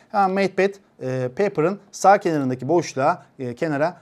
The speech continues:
e, kenarındaki manyetik şarj yuvasına bırakabilirsiniz. E, kalem burada.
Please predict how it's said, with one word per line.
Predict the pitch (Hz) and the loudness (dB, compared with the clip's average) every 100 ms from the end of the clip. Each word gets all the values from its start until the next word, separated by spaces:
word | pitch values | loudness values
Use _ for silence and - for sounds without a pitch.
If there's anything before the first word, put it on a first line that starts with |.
| _ - | _ -12
e, | 117 117 | -10 -10
kenarındaki | 113 143 151 160 139 | -6 -4 -4 -4 -4
manyetik | 127 139 143 | -4 -4 -6
şarj | 135 170 165 | -2 0 0
yuvasına | 139 131 110 110 | -2 -6 -8 -4
bırakabilirsiniz. | 156 170 151 139 170 180 - 127 | -4 -2 -4 -6 -8 -12 -14 -8
E, | |
kalem | 170 165 156 | -2 -2 -2
burada. | 156 139 113 | -4 -4 -6